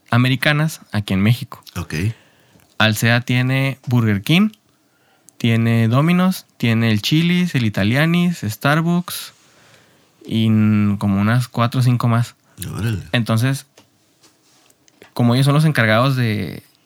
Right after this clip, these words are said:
Speaker 1: de esas empresas en México, el camión de distribución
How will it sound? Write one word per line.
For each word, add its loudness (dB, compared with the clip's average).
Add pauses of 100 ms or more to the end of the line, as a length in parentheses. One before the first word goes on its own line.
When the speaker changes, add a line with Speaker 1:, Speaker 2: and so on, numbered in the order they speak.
(180)
Speaker 1:
de 0
esas 0
empresas 0
en 2
México, -2 (720)
el 0
camión 2
de 2
distribución 0